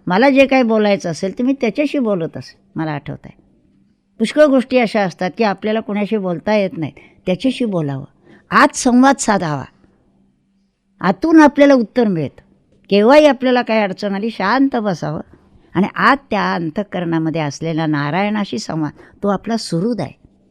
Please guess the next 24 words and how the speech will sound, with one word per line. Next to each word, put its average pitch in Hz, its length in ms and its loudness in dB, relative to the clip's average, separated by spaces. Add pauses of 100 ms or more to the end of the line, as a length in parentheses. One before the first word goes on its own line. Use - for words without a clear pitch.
(600)
त्याच्या 208 240 6
इतकं 277 240 4
जवळचं 269 420 4
कोणी 262 240 2
नाही. 202 240 0
नात्याने 202 480 2
कुणी 247 260 2
रक्ताचं 226 500 -2
जवळचं 214 400 0
असला 185 380 -2 (440)
तरी 202 80 2
भगवंत 190 480 2
हा 240 100 2
सुहृद 247 400 0
असल्यामुळे 208 460 0
त्याच्या 220 340 -2
इतकं 262 220 -2
जवळ 214 280 -2
कोणी 175 280 -4
नाही 151 120 0
आपल्याला. 127 380 -8 (920)
प्रभवः 233 680 8
प्रलयः 226 720 4
स्थानम, 214 640 2